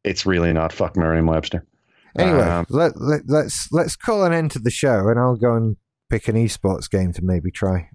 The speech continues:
Speaker 2: I don't know. I don't know. I'd get the download version, maybe, 'cause it's not going on another console.
Speaker 1: I hear
Speaker 2: Oh.
Speaker 1: Rainbow Six Siege is good.
Speaker 2: Is that an esports thing?
Speaker 1: It's, it has had, I think it does have tournaments. It's another sort of class-based one.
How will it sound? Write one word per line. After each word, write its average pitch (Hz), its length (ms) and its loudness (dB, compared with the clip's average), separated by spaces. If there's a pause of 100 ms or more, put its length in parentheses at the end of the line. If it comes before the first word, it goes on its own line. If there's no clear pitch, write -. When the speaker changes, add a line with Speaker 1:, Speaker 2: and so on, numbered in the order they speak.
Speaker 2:
I 95 140 -2
don't 80 220 -10
know. - 720 -12
I 92 60 0
don't 82 180 -4
know. 82 200 -4 (520)
I'd - 120 -10
get 92 140 -2
the - 80 -2
download 107 480 -2
version, 82 380 -6 (120)
maybe, 80 480 -6
'cause - 340 -8 (500)
it's - 200 -8
not 117 200 -2
going 101 300 0
on 82 100 -4
another 85 300 -6
console. 80 600 -10 (520)
Speaker 1:
I 123 80 -2
hear 151 140 4
Speaker 2:
Oh. 143 40 2
Speaker 1:
Rainbow 135 280 2
Six - 280 -2
Siege 127 320 2
is 85 120 0
good. 90 320 -4 (680)
Speaker 2:
Is 101 140 -4
that 135 140 -2
an 139 80 2
esports 156 640 0
thing? 180 320 -2 (140)
Speaker 1:
It's, - 380 -2 (100)
it 160 240 2
has 196 360 0
had, 180 300 0
I 180 100 0
think 220 220 -2
it 185 100 -4
does 202 200 0
have 190 180 0
tournaments. 131 580 0 (100)
It's - 100 -4
another 139 260 2
sort 123 180 0
of - 80 -8
class-based 123 520 0
one. 85 240 -2